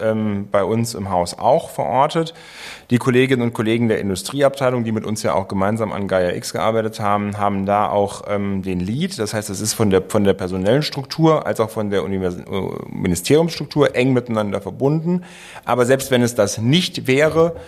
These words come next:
Gaia X und das I P C I sind im Prinzip nicht, ähm,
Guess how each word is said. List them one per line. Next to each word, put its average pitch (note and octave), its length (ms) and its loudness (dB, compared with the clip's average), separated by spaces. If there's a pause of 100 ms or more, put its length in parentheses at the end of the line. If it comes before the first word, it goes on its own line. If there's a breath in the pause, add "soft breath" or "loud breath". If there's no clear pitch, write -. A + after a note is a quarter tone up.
(240 loud breath)
Gaia A#2+ 260 2
X C#3+ 200 -4
und A#2+ 180 -4
das A2+ 160 -2
I A2 140 -6
P A2 60 -10
C - 200 2
I B2 300 4
sind B2 180 0
im A#2 140 -8
Prinzip A2+ 360 0
nicht, A#2 380 -4
ähm, G#2+ 400 0